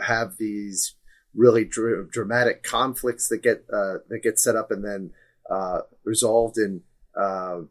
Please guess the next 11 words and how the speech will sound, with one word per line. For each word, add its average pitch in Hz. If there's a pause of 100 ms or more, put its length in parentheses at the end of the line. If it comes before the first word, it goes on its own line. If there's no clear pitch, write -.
(140)
sometimes 123
in 104
uplifting 135
ways 113
and 98
sometimes 107
in 90
very 87
tragic 117
ways. 98 (540)
Uh, 92